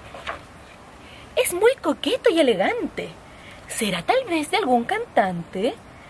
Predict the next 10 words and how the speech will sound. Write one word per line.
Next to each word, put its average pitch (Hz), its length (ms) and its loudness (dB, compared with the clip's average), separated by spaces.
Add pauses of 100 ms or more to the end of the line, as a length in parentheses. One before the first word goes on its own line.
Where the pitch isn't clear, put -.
(220)
Es - 160 -4
tan 453 280 2
precioso 285 580 0
y 339 120 -2
excelente 220 720 2 (400)
que 190 120 -2
puede 175 460 -6
ser 392 280 0 (200)
del 381 240 2
presidente. 240 840 -2